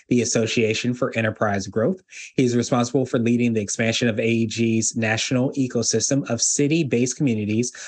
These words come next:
of elite business advisors and successful mid-market C E Os. Formerly as a management consultant, he advised executives and boards in strategy and operations, including biomedical research,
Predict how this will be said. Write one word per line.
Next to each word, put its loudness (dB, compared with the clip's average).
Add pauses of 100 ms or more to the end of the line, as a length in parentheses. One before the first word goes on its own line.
(100)
of -2
elite 0
business 0
advisors 0
and -4
successful -2
mid-market -2
C -4
E -2
Os. -6 (340)
Formerly 2
as 2
a 4
management 0
consultant, 0
he 2
advised 0
executives 0
and 2
boards 2
in -2
strategy 0
and 0
operations, 0
including 0
biomedical 0 (160)
research, -2